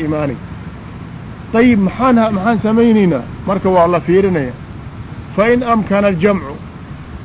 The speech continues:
labadii xadiid oo daahirkood isdiiday hadday suuragal noqoto si un in la isugu keeno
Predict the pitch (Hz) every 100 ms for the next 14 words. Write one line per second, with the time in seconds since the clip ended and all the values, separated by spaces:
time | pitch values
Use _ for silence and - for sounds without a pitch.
0 | - - - 160 190 233 262 240 - 196
1 | 165 185 175 - - - - - - -
2 | - 180 180 196 233 226 208 - 202 202
3 | 147 147 202 226 202 156 139 - 175 185
4 | 202 202 - 202 208 208 180 240 208 160
5 | 196 - 202 - 294 302 233 226 220 214
6 | - 214 240 - 170 170 147